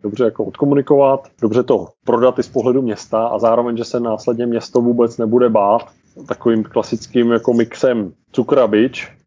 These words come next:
tak, eh, udělat pár opatření třeba v tom centru pro do-,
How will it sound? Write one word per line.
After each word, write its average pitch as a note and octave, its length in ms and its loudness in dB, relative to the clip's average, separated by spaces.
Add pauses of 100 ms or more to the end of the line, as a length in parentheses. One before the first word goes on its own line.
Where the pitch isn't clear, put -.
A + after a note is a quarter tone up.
(160)
tak, A2+ 300 -2
eh, A2+ 260 4
udělat B2 360 2
pár B2 200 2
opatření B2 520 -2
třeba A#2+ 280 -2
v - 60 -6
tom A#2+ 160 -4
centru B2 340 -2
pro A2+ 260 0
do-, G2+ 240 2